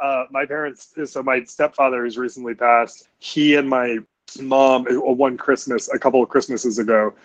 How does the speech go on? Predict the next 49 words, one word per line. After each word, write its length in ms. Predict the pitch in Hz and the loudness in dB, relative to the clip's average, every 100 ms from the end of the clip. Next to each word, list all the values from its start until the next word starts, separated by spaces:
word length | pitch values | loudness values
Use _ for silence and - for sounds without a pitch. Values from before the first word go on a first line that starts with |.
| _ - _ - | _ -20 _ 0
you 180 | 170 143 | 2 4
know, 80 | |
they 120 | 143 135 | 2 0
were 200 | 143 123 | 0 -2
just 500 | 143 - - - - | -6 -8 -12 -20 -4
sort 160 | 147 127 | -2 -2
of 160 | 110 | -6
sniping 540 | - - 143 127 131 127 | -12 -8 -4 -4 -4 -4
at 80 | 123 | -4
each 180 | 113 | -4
other 220 | 135 117 113 | -6 -4 -4
and 100 | 117 | -4
being 220 | 117 113 | -4 -4
assholes 400 | 110 110 123 - | -4 -4 -6 -2
to 140 | 135 | 0
each 100 | 123 | 0
other, 300 | 127 123 127 | 0 2 2
and 100 | 117 | 0
I 180 | 120 127 | 4 2
could 180 | 123 131 | 2 -4
hear 320 | - 135 131 | 0 4 4
it, 100 | 135 | 2
but 100 | 113 | -4
they 160 | 117 117 | -2 -2
couldn't 240 | 135 131 | -2 -2
really 260 | 131 131 120 | 2 2 4
hear 240 | 135 139 | 4 4
it. 100 | 135 | 2
And 100 | 123 | -4
then 100 | 123 | -10
finally 460 | - 131 139 139 127 | -2 2 2 2 0
I 80 | 113 | -2
turned 340 | - 139 123 | -4 -4 -2
and 80 | 117 | -4
I 60 | |
was 120 | 117 117 | -4 -4
like, 200 | 110 147 | -4 0
"You 100 | 165 | 2
two 160 | 226 | 6
are 80 | 220 | 6
being 400 | 220 202 143 120 | 8 6 4 0
real 240 | 151 165 - | 2 2 0
cunts 520 | - 165 131 _ - | -8 -8 -8 _ -16
to 120 | 131 113 | -12 -12
each 160 | 101 | -10
other. 320 | 107 104 110 | -12 -8 -8
Can 160 | - 143 | -6 0
you 140 | 151 | 0
please 720 | 156 170 170 165 151 - - | 2 8 10 10 6 -4 -20